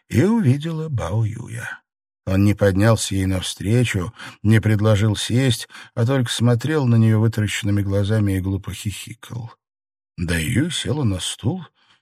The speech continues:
и, сверля Бао Юя пристальным взглядом, тоже засмеялась.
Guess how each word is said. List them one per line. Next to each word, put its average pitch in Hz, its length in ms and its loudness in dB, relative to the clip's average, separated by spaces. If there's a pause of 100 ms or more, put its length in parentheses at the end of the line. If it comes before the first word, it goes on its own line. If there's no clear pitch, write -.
(100)
и, 120 120 0
сверля 131 420 4
Бао 143 260 2
Юя 139 220 2
пристальным 120 600 2
взглядом, 127 520 0
тоже 117 400 -2
засмеялась. 110 960 -4